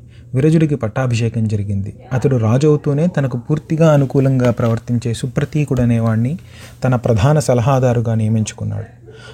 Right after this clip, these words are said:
పాలనా వ్యవహారాల్లో ఈ ప్రధాన సలహాదారు మాట వేదవాక్యంగా చెల్లడం ప్రారంభించింది. సుప్రతీకుడు, రాజు కలిసి వినూత్న పరిపాలన పేరిట పరిపాలనలో అనేక మార్పులు, సంస్కరణలు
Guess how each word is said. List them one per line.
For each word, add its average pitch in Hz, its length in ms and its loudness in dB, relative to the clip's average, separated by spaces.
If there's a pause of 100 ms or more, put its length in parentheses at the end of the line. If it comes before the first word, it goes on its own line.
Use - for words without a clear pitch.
(140)
పాలనా 143 340 2
వ్యవహారాల్లో 123 680 2
ఈ 131 100 0
ప్రధాన 123 380 0
సలహాదారు 123 600 0
మాట 117 300 0
వేదవాక్యంగా 131 760 2
చెల్లడం 117 380 -2
ప్రారంభించింది. 104 880 -2 (680)
సుప్రతీకుడు, 139 760 0
రాజు 123 500 0
కలిసి 123 460 -2 (420)
వినూత్న 160 460 2
పరిపాలన 131 580 -2
పేరిట 123 360 -2
పరిపాలనలో 127 760 -2
అనేక 120 360 0
మార్పులు, 120 520 -2
సంస్కరణలు 120 680 -2